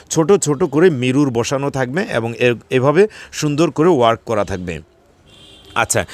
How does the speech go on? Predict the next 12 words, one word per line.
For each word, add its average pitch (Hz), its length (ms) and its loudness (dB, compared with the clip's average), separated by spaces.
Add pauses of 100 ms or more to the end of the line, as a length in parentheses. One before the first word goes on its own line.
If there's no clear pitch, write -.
(220)
এবার 175 200 4
হচ্ছে 208 220 2
আমরা 202 160 4
পায়ের 147 300 2
প্যানেলের 151 440 -2
দিকে 117 220 -6
যাই। 113 180 -4
এই 113 240 -2
যে 98 120 -6
পায়ের 139 320 2
প্যানেলটা 165 440 0
খুবই 180 600 2